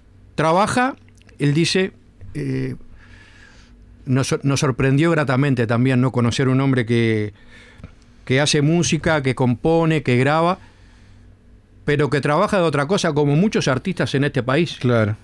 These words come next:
Speaker 1: Él estudió en la utu, primero en San Ramón y después en Montevideo,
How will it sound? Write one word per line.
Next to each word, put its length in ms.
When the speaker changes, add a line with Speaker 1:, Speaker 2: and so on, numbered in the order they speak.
Speaker 1:
Él 120
estudió 320
en 100
la 120
utu, 320
primero 380
en 60
San 200
Ramón 400
y 100
después 340
en 80
Montevideo, 720